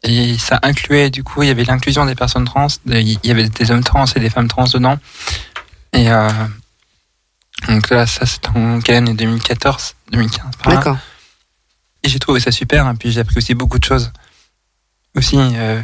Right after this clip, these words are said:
Speaker 1: et c-, ça a permis aussi de, de, d'inclure les personnes trans dans des luttes contre les, les, les violences policières, par exemple, contre, euh, les violences, euh, faites aux femmes,
Speaker 2: Mhm.
Speaker 1: contre, euh, enfin, le, contre l'homophobie puis la transphobie, enfin, voilà,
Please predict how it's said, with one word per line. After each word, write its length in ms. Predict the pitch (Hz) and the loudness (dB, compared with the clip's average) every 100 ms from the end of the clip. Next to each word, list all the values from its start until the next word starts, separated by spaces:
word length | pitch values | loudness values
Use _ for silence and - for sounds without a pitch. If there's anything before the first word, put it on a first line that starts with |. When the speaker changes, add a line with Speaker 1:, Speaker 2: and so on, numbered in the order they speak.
| 127 | -4
Speaker 1:
et 120 | 117 | -4
c-, 180 | 117 - | -2 -4
ça 160 | 110 131 | -2 0
a 40 | |
permis 260 | 120 123 127 | 2 2 2
aussi 220 | 123 143 | 0 -2
de, 300 | 123 120 117 - | -4 -2 -2 -2
de, 160 | 117 117 - _ _ _ _ _ | -4 -4 -4 _ _ _ _ _
d'inclure 420 | 123 143 139 156 139 | -2 0 2 2 0
les 120 | 123 | 2
personnes 260 | 120 - 123 | 0 0 -2
trans 160 | 139 135 - - - - - - _ _ _ _ - | -2 -2 -10 -16 -12 -12 -14 -20 _ _ _ _ 0
dans 160 | 135 | 2
des 120 | 131 | 4
luttes 180 | 127 135 | 2 0
contre 260 | - 131 131 | 0 0 0
les, 180 | 120 104 | 0 -2
les, 220 | 110 113 - | -2 -2 0
les 140 | 117 | -2
violences 300 | 117 123 127 | 2 0 0
policières, 500 | - 127 135 147 143 | 2 2 2 0 2
par 100 | 143 | 2
exemple, 560 | 139 139 143 139 - 120 - _ | 0 0 0 -2 0 -2 -4 _
contre, 280 | 123 120 - | -2 0 2
euh, 360 | 123 123 120 120 120 - _ _ 131 | 2 2 2 0 -4 -16 _ _ -2
les 80 | |
violences, 460 | 120 127 131 - - | 2 2 2 -4 -4
euh, 240 | 120 117 113 | -2 0 -2
faites 360 | - 120 113 | 0 -2 0
aux 60 | 120 | -2
femmes, 420 | 143 139 139 143 143 | 2 2 2 0 0
Speaker 2:
Mhm. 60 | 139 | 0
Speaker 1:
contre, 120 | 151 | 0
euh, 320 | 123 123 117 | 0 0 -2
enfin, 420 | 117 123 120 117 120 - _ - _ _ _ | -4 -4 -4 -4 -8 -16 _ -20 _ _ _
le, 320 | 127 123 123 | 0 2 2
contre 260 | 120 131 - | -2 -2 2
l'homophobie 320 | 117 117 127 | 2 2 0
puis 100 | 127 | 2
la 60 | 123 | 0
transphobie, 480 | - 123 147 143 151 | 2 0 0 0 -2
enfin, 240 | - 120 110 | 0 -2 0
voilà, 240 | 139 139 | 0 0